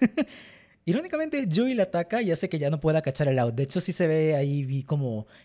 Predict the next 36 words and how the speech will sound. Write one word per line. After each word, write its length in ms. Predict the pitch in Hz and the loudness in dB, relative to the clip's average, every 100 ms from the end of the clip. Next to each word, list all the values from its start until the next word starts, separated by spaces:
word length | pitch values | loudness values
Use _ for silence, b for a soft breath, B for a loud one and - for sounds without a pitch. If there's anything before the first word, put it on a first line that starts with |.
| - | -6
Hinata 280 | 156 147 147 | -4 -4 -6
está, 280 | - 143 135 _ | -6 -8 -10 _
"Oh, 420 | 147 180 170 135 - - | -6 -2 -2 -4 -10 -12
si 180 | - | -4
lo 160 | 151 139 | -2 -2
cacho, 520 | 147 135 185 190 185 - _ _ _ _ | -4 -2 -2 -2 -4 -14 _ _ _ _
¿podré 320 | 143 127 147 | -4 -2 -2
cumplir 420 | 151 233 220 220 226 | -2 -2 -2 -4 -4
con 200 | 220 214 | -4 -4
este 180 | 214 | -4
sueño? 240 | 208 208 214 | -4 -2 -2
¿Ya 200 | 196 196 | -2 -4
podré 300 | 202 190 196 | -4 -2 -2
estar 340 | 190 - 170 | -4 -6 -4
en 140 | 185 185 | -2 -2
paz?". 320 | 196 254 - B B _ | -2 -4 -8 B B _
Pero 160 | 139 | 0
de 40 | 127 | 2
repente 240 | 143 135 139 | 2 0 0
llega 180 | 139 | 2
Yui 280 | 131 160 208 | 2 2 0
y 40 | 156 | -4
¡pum! 440 | 180 208 175 143 - _ _ - | -8 -8 -6 -6 -8 _ _ -10
Pues 140 | 107 | -8
sí, 160 | 127 123 | -4 -2
resulta 380 | 139 165 147 | 0 0 0
que 120 | 147 123 | 0 -2
ya 140 | 101 | -2
no. 160 | 85 - b b b b - | -4 -12 b b b b -6
Entonces, 380 | 170 185 202 | -2 -2 -2
en 80 | 165 | -4
este 160 | 160 190 | -4 -2
momento, 680 | 190 170 147 147 147 131 - _ _ _ _ _ _ _ _ 127 127 | -2 -4 -4 -2 -2 -4 -10 _ _ _ _ _ _ _ _ -18 -2
Yui, 480 | 143 165 147 160 - _ _ - | 2 2 2 0 -6 _ _ -4
digo, 240 | 147 123 | -2 0
Hinata, 540 | - 156 160 - 123 | 0 0 0 -2 -4